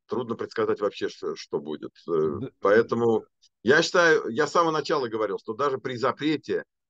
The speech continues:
Speaker 1: Нетаньягу, м, заниматься судебной реформой, у него были инструменты для того, чтобы как-то охладить пыл в обществе. И, на мой взгляд, он вчера вечером совершил ошибку. Вместо того, чтобы охладить пыл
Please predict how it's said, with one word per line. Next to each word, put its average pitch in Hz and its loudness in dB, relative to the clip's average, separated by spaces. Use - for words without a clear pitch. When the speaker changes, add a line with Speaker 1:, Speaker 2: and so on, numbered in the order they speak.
Speaker 1:
Нетаньягу, 107 -2
м, 92 -12
заниматься 117 0
судебной 110 0
реформой, 127 -2
у 120 -2
него 139 0
были 127 -6
инструменты 113 -6
для 98 -12
того, 107 2
чтобы 95 -8
как-то 101 0
охладить 107 0
пыл 95 -6
в 95 -8
обществе. 143 0
И, 113 4
на 120 6
мой 135 6
взгляд, 120 4
он 117 2
вчера 120 4
вечером 107 0
совершил 107 0
ошибку. 135 -2
Вместо 110 -2
того, 113 2
чтобы 104 -2
охладить 113 -4
пыл 143 -2